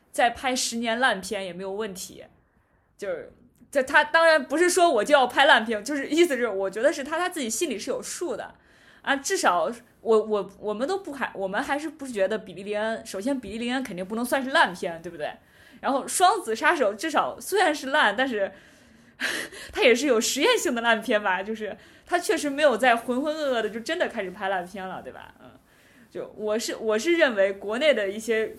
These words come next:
金主们、影视公司们就应该拿出邵逸夫盖教学楼，对，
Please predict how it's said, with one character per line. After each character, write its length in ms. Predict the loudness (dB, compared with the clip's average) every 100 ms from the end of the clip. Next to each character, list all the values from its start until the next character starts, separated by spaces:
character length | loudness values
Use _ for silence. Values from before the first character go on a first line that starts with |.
| -10
金 240 | -6 -4
主 120 | -4
们、 240 | -8 -10 -10
影 140 | -10
视 160 | -10 -6
公 180 | -4 -4
司 140 | -4
们 260 | -6 -8 -6
就 200 | -4 -4
应 120 | -2
该 180 | -2 0
拿 200 | -2 -4
出 240 | -6 -8
邵 240 | 0 2
逸 100 | 2
夫 160 | -2 -4
盖 160 | 2 2
教 160 | 2
学 140 | 0 -2
楼， 300 | -2 -4 -4
对， 220 | -6 -8